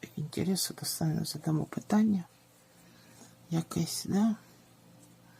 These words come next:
Що нас чекає до кінця цього тижня? І побачимо так.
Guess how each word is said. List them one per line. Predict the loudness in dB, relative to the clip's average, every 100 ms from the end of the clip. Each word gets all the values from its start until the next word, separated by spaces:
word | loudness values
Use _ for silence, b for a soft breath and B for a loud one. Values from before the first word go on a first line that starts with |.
| b b b b b b b b b b b -20 -20 -20 -20 -20 -20 -20 -20 -20 -20 B B B B
Що | 6 12
нас | 12 12
чекає | 8 6 12 12
до | 12
кінця | 6 10 8 10 6
цього | 6 4 4
тижня? | 0 0 -2 -2 -4 2
І | 2
побачимо | 6 4 4 4 2 -2 0 -2 -2
так. | -6 -6